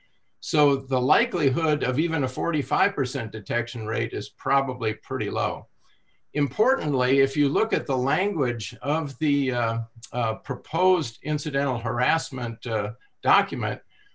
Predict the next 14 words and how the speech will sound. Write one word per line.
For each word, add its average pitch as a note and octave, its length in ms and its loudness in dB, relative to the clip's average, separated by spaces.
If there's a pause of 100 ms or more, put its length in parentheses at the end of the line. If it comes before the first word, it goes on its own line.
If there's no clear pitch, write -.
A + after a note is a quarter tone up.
what F#3 200 0
you D#3+ 80 -2
see G3+ 360 2
is, D3+ 280 2
uh, C#3+ 300 4
that D3+ 220 -2 (360)
the D3 300 2
calculations E3+ 960 2
have C#3+ 180 -2
suggested D3+ 720 -4
there's B2+ 420 0
a B2 140 -6
twenty-one F3+ 720 -4
percent C#3 760 -4